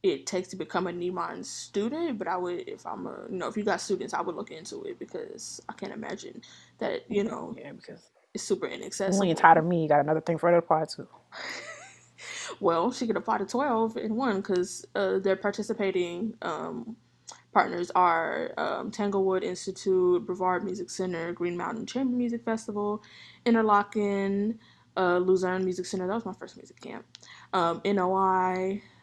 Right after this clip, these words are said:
Speaker 1: um, N S O Summer Music Institute, N Y O U S A, and N Y O two,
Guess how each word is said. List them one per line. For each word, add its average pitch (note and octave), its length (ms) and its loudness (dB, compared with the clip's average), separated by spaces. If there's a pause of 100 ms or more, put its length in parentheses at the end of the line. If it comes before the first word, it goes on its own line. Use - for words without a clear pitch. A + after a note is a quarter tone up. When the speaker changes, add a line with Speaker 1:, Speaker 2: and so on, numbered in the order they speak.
(180)
Speaker 1:
um, D#3+ 520 -6
N G3+ 160 -2
S F#3 160 -4
O F#3+ 100 2
Summer F#3 300 -2
Music F#3 320 -2
Institute, F#3+ 680 -2
N F#3 140 -4
Y F3+ 220 -2
O E3+ 60 -4
U F3 220 -6
S - 240 -8
A, G#3 40 0 (200)
and F3 180 -8
N F3+ 140 -10
Y - 220 -8
O - 100 -8
two, C4+ 500 -4